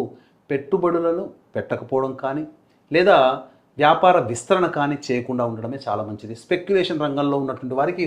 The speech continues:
ఒకటి నుంచి పద్నాలుగు తారీఖు వరకు అనూహ్యమైనటువంటి లాభాన్ని చవిచూస్తారు. పద్నాలుగు నుంచి ముప్పై తారీఖు వరకు అనుకూలంగా ఉండదు. ఇక గమనించుకున్నట్లయితే ప్రధానంగా లాభస్థానంలో కేతు, పంచమ స్థానంలో రాహు, ఈ యొక్క సంచార ప్రభావం చేత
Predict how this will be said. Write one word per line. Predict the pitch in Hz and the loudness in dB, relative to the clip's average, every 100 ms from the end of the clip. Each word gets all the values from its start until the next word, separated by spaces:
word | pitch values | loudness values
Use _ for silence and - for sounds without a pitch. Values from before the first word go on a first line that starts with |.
| 131 | -2
ఒకటి | 147 160 | -2 -2
నుంచి | 175 170 | -2 -2
పద్నాలుగు | 147 120 139 139 135 | -4 -2 -2 0 0
తారీఖు | 127 135 | 0 -2
వరకు | 135 147 131 | -2 0 2
అనూహ్యమైనటువంటి | 175 180 185 170 160 151 - 147 143 143 - - _ 117 | 2 0 -2 0 0 -2 -4 -4 -2 -2 -4 -18 _ 0
లాభాన్ని | 123 151 160 180 180 | 4 6 6 4 4
చవిచూస్తారు. | 160 139 147 - 139 139 123 | 0 -2 -4 -2 -2 0 -4
పద్నాలుగు | 110 139 143 | -2 -2 -2
నుంచి | 135 127 | -4 -8
ముప్పై | 120 135 123 | -8 -6 -4
తారీఖు | 117 113 | -4 -4
వరకు | 113 110 131 | -6 -4 -4
అనుకూలంగా | 110 107 113 110 107 | -4 -6 -8 -6 -8
ఉండదు. | 101 98 - - _ _ - | -10 -14 -16 -20 _ _ -10
ఇక | 180 160 107 - _ - 123 | -2 -2 -2 -8 _ -8 -2
గమనించుకున్నట్లయితే | 170 202 - 180 156 147 147 127 - | 0 0 -2 -4 -2 -4 -4 -6 -6
ప్రధానంగా | 127 131 147 151 147 120 107 - - | -6 0 0 0 0 -2 -4 -14 -2
లాభస్థానంలో | 123 135 151 156 147 139 135 | 0 2 0 -4 -4 -4 -4
కేతు, | 135 147 143 | -2 -2 -6
పంచమ | 135 147 143 | -6 -8 -8
స్థానంలో | - 131 131 120 | -6 -4 -2 2
రాహు, | 127 135 135 - - _ 165 | 4 2 -2 -4 -14 _ 0
ఈ | 180 | 0
యొక్క | 185 | 2
సంచార | 165 170 196 175 - | -4 0 2 4 2
ప్రభావం | 151 120 147 147 143 | 0 2 2 2 -2
చేత | 151 | 0